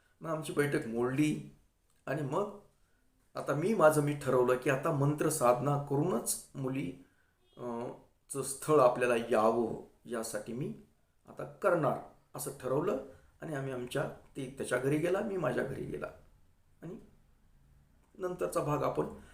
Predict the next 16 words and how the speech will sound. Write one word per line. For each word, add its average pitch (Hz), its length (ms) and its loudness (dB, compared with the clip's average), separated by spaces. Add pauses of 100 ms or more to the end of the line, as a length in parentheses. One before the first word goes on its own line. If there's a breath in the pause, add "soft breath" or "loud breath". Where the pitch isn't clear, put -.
(140 loud breath)
पुढे 165 140 -2
काय 135 340 6
झालं, 127 180 2
मंत्र 127 300 -2
साधना 120 320 -2
केली, 117 380 -4
पुन्हा 123 260 -4
कुठलं 151 320 0
स्थळ 131 300 0
आले, - 460 0 (340 loud breath)
मुलगी 139 600 -4 (140)
पसंत 127 300 -2
पडली 123 360 0
का 135 180 2
नाही, 117 440 -4 (340)
हं? 202 140 -6